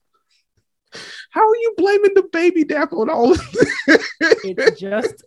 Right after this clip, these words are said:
Speaker 2: it's just the theory. Come on, take a ride with me.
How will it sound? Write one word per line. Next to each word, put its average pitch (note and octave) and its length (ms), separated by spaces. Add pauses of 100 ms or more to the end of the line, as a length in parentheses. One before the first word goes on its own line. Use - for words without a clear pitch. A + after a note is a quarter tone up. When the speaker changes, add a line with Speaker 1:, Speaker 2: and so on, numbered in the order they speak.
(120)
Speaker 2:
it's F3+ 220
just F3+ 320 (120)
the G#3+ 100
theory. D#3 640 (680)
Come F3 200
on, G#3 180
take A#3+ 180
a A3 60
ride G#3+ 240
with D#3+ 280
me. - 300